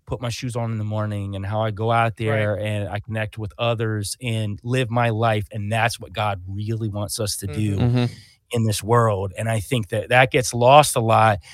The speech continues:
Speaker 1: when we start getting, you know, caught up with all this fear mongering and fear going on. There, these are actual realities that are happening around us, these interdimensional beings and things going on in the government, whatever,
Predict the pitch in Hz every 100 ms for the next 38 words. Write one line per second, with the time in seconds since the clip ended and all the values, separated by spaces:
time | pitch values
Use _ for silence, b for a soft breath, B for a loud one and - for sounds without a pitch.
0 | B 113 113 117 - 120 117 - 113 123
1 | 117 107 98 b b - 117 120 110 110
2 | 92 _ - - - - 147 147 - -
3 | 143 147 139 - - 135 127 120 120 110
4 | 113 107 104 - 131 139 127 117 113 107
5 | 104 107 107 B B - 151 151 143 180
6 | 185 170 156 165 - 151 143 147 160 151
7 | 139 127 127 127 135 135 131 127 143 107
8 | 98 - 113 123 127 123 131 127 - 127
9 | 117 147 135 120 104 104 123 117 131 131
10 | 131 123 135 135 123 101 123 156 165 139
11 | 127